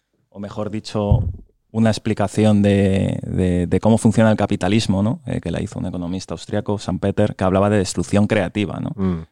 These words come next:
Speaker 1: Que es como el, cómo ese crecimiento económico está impulsado por la innovación, ¿no? Y no se me ocurre, mm, mejor mercado que el americano para explicar esto, ni mejor sector que el tecnológico. Esto,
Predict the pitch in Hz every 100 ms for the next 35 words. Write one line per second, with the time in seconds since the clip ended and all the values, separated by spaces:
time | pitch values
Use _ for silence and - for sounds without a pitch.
0 | _ 98 95 - 104 101 98 - _ _
1 | _ _ - 107 107 - 110 107 107 104
2 | 101 104 104 104 101 98 98 101 98 104
3 | 101 101 98 95 95 90 90 107 95 92
4 | 110 - 95 104 117 110 117 117 113 -
5 | - 95 104 98 - 98 98 110 113 107
6 | 98 113 107 107 104 104 104 107 104 101
7 | 101 - 101 104 107 - 117 107 98 117
8 | 120 - 117 110 101 101 95 104 - 90
9 | 87 - 98 - 113 107